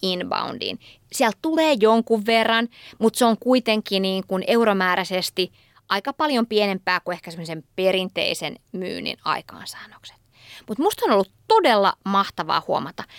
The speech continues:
että Jenkeissä koko tää niinku inbound-ajattelu, missä sä oikeesti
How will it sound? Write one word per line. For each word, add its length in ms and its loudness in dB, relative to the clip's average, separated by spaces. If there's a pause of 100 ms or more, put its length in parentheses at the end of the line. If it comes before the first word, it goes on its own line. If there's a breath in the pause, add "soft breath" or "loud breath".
(220 loud breath)
että 200 -6
Jenkeissä 640 -2 (260 loud breath)
koko 280 2
tää 200 0
niinku 300 -6
inbound-ajattelu, 1300 0
missä 220 -8
sä 160 -6
oikeesti 720 0